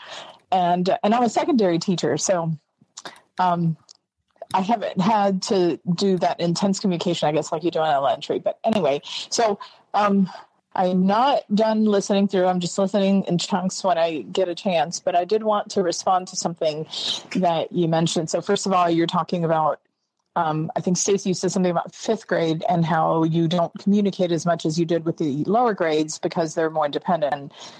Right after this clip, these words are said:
and I totally get that. But it's interesting 'cause I teach at a high school and it's a very high achieving school. And there is the expectation that there's a lot of parent communication. And anytime the kids are failing,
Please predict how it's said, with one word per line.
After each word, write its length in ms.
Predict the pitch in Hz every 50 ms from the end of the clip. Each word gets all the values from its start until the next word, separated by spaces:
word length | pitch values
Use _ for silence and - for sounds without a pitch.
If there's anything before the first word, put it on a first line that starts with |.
| - - _
and 80 | 190 185
I 80 | 185 190
totally 360 | - - - 240 220 202 175
get 200 | 175 190 190 -
that. 340 | 185 156 151 156 156 - - - - - - - _ _
But 260 | 185 175 160 160 - _ _ _ - -
it's 140 | 202 202 220
interesting 360 | 214 202 233 208 - 220 196
'cause 160 | 190 208 175
I 140 | 180 180 190
teach 240 | 190 - 220 - 196
at 80 | 170
a 60 | 165
high 160 | 156 - 214 214
school 300 | - - - 185 180 170
and 120 | 165 160
it's 100 | 160 -
a 80 | - 175
very 120 | 170 170
high 240 | 151 - - 190 202
achieving 440 | 202 196 - - 208 185 180 180 180
school. 500 | - - - 233 233 214 180 170 170 - -
And 380 | 180 170 165 156 160 160 160 - - - - - _ -
there 140 | 190 208 233
is 200 | 262 220 202 208
the 140 | 220 202
expectation 720 | 190 175 - - 185 170 165 - 190 185 - - 170 165 160
that 100 | 151 -
there's 220 | - 165 156 -
a 140 | 165 147 147
lot 400 | 151 151 160 151 143 139 - - -
of 220 | 170 156 - _
parent 320 | - - - 170 165 165 -
communication. 680 | 170 165 160 147 143 - 170 151 151 - 156 143 139
And 220 | - 156 151 - -
anytime 540 | 170 180 190 202 - - 185 180 180 175
the 100 | 170 165
kids 240 | 165 - 180 160 -
are 80 | 165 160
failing, 560 | - 160 160 160 156 143 143 127 131 147 143